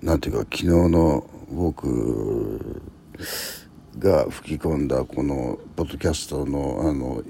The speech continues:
<laughs> 怒りの、怒りの、えー、発言で、だいぶ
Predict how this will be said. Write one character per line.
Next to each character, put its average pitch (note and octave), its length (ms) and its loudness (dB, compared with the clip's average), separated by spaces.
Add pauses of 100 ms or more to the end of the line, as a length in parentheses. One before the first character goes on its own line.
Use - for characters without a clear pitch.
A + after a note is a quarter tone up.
(120)
<laughs> - 240 -6
怒 F#2 220 4
り E2 100 4
の、 E2 320 2 (760)
怒 E2+ 200 2
り E2 60 4
の、 D#2 420 2 (100)
え C#2+ 600 2
ー、 - 0 -
発 D2+ 380 -6
言 C#2 380 0
で、 C2+ 360 0 (720)
だ F2+ 140 6
い E2+ 40 6
ぶ D#2 280 4